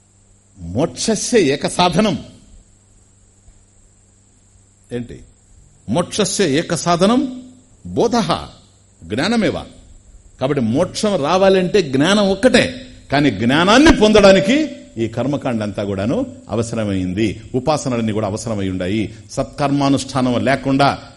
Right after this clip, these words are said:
సదాత్మభావం వచ్చే అవకాశం లేదు, సదాచార జీవనం లేకుండా సర్వాత్మభావం రానే రాదు. నువ్వు ఎన్ని గ్రంథాలన్నా చదువుకో,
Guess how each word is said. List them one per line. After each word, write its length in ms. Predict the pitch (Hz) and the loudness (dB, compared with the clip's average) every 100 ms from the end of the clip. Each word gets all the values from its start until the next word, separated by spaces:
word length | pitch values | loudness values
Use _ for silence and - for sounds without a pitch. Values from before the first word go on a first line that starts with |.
| - | -6
సదాత్మభావం 760 | 147 151 151 151 127 131 135 | 0 2 2 0 0 0 2
వచ్చే 240 | 131 127 139 | 0 -2 -2
అవకాశం 500 | 127 139 143 135 123 | -2 -2 -4 -2 2
లేదు, 360 | 131 151 160 - - - | 4 4 4 2 -8 -14
సదాచార 640 | - 135 156 160 - 151 | -6 0 2 4 4 2
జీవనం 540 | 143 110 147 156 147 131 | 0 0 0 2 2 2
లేకుండా 580 | 143 135 156 156 131 - - | 0 -2 -2 0 0 -4 -10
సర్వాత్మభావం 1000 | - 151 156 151 151 127 139 139 123 107 | -2 0 2 0 -2 0 0 2 0 0
రానే 260 | 170 208 175 | 2 2 2
రాదు. 280 | 117 90 - - _ _ _ _ _ _ _ _ _ _ | -2 -8 -14 -20 _ _ _ _ _ _ _ _ _ _
నువ్వు 160 | 101 98 | -8 -4
ఎన్ని 140 | 135 | -2
గ్రంథాలన్నా 460 | 143 156 151 160 151 | -2 -2 -2 -2 -2
చదువుకో, 360 | 127 127 123 | -4 -4 -6